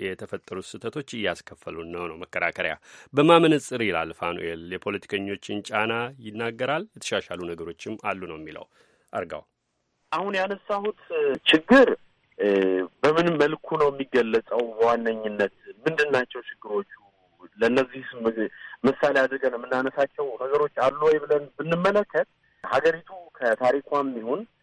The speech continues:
Speaker 2: አሁን ካለችበት የወ-፣ የወቅታዊ የፖለቲካ ሁኔታ ጋር በተያያዘ የሀሳብ ልዩነቶች አሉ። የሀገሪቱ ዕጣ ፈንታን በተመለከተ የሀሳብ ልዩነቶች አሉ።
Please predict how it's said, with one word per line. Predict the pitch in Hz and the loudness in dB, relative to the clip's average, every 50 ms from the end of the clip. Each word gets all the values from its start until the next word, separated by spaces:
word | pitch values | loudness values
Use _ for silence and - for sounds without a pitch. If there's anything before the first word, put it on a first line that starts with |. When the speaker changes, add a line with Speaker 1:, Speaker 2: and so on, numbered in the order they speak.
| _ _ - | _ _ -4
Speaker 2:
አሁን | - 117 139 147 | 0 2 4 4
ካለችበት | 143 139 135 123 127 127 123 - - 131 - 131 123 _ | 4 4 2 2 2 0 -4 -6 -8 -10 -4 -4 -4 _
የወ-፣ | - 113 113 101 85 90 104 | -2 -4 -4 -4 -4 -8 -6
የወቅታዊ | 107 104 98 92 95 113 113 - - 139 131 123 | -2 -2 0 2 0 0 0 0 0 0 0 0
የፖለቲካ | 117 107 - - - 113 - _ - 120 | 0 -6 -6 -4 -6 -6 -6 _ -4 -2
ሁኔታ | 113 113 117 117 113 - 110 | -2 0 0 0 2 2 4
ጋር | 110 110 110 110 | 6 6 6 6
በተያያዘ | 110 123 - 156 165 175 175 175 180 220 277 320 _ _ _ _ _ - | 4 2 4 4 4 4 4 4 2 0 -2 -2 _ _ _ _ _ 0
የሀሳብ | 127 180 214 226 - - 202 190 | 2 2 2 2 2 0 0 0
ልዩነቶች | 180 180 170 156 156 147 139 - - 101 - _ - | -2 -8 -10 -6 -2 -2 -2 -2 -2 -12 -14 _ -14
አሉ። | 78 69 60 _ _ - | -14 -14 -14 _ _ -10
የሀገሪቱ | 92 101 104 113 135 143 151 156 151 160 151 | -4 -2 2 2 4 4 4 2 2 0 -4
ዕጣ | 156 - 127 147 | -4 -2 -2 0
ፈንታን | - 151 143 143 151 151 147 143 | 2 0 0 2 2 2 2 2
በተመለከተ | 143 139 147 143 139 135 143 143 - 143 139 | 0 -2 -2 0 0 0 0 0 0 -2 0
የሀሳብ | 139 131 131 - - 135 127 123 | 0 -2 -2 -2 0 0 0 0
ልዩነቶች | 123 120 - 120 120 120 117 - 127 120 _ - | -2 -12 -6 -2 0 0 0 -2 -10 -14 _ 2
አሉ። | 113 110 107 | 2 2 2